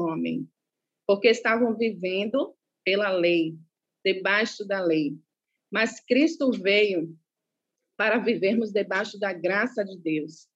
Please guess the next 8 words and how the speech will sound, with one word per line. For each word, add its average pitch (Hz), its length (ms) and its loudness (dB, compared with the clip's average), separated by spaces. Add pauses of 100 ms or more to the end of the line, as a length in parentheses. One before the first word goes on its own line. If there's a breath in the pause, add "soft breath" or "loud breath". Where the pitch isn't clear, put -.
(440)
E 202 100 2
o 226 80 6
amém 220 380 4
em 277 40 8
nossas 262 440 2
vidas 196 640 0
é 180 160 2
já, 165 480 0